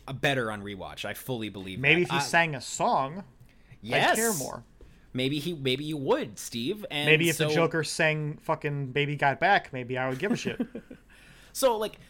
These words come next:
Speaker 1: the, here's the other thing, Steve, is I, I love musicals. I love musicals. Musicals are my shit. They're so much fun. And, uh, you know, I like it when a, when a, any story, uh, can just,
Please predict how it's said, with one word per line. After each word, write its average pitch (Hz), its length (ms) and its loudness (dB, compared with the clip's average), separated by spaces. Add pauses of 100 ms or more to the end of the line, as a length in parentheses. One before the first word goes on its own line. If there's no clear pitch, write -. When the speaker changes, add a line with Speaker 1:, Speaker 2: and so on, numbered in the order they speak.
Speaker 1:
the, 226 80 -4
here's 254 240 2
the 170 100 0
other 147 140 2
thing, 131 180 -2
Steve, 131 340 -4
is 135 260 -4 (160)
I, 208 520 0
I - 100 2
love 127 320 0
musicals. - 600 -10 (120)
I 202 340 -2
love 113 880 -2
musicals. 101 580 -10
Musicals 226 480 -2
are 131 160 -4
my 98 180 -10
shit. - 600 -6
They're 143 120 -4
so 214 300 -2
much 180 300 -6
fun. 175 640 -2 (400)
And, 170 260 2
uh, - 20 -2
you 214 160 0
know, 190 160 -2
I 240 140 4
like 277 340 2
it 143 160 -2
when 160 280 -4
a, 143 580 -2
when 160 220 -6
a, 135 300 -4
any 269 240 2
story, 123 640 -2 (340)
uh, 151 380 2
can 208 180 0
just, 220 300 -2